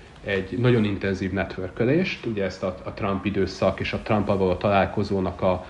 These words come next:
az eufóriájában igazából nagyon sok energiát és erőforrást ebbe, ebbe beleöltek. Ugye vannak ezek a szipek rendezvények, ö,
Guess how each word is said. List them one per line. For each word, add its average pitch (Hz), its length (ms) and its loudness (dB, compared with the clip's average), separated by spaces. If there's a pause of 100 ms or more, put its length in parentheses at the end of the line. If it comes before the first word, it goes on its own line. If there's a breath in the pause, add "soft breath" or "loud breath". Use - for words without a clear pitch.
(160 loud breath)
az - 140 -6
eufóriájában 92 920 2 (400 loud breath)
igazából 101 440 0
nagyon 104 360 6
sok - 300 -4
energiát 92 720 -2
és 92 220 -6
erőforrást 92 680 -6
ebbe, 90 520 -2
ebbe 90 220 -6
beleöltek. 135 800 2 (420 loud breath)
Ugye 90 260 -8 (200)
vannak 90 360 -6
ezek 90 280 -6
a 90 80 -2
szipek 131 460 6
rendezvények, 101 1040 2 (120)
ö, 92 280 0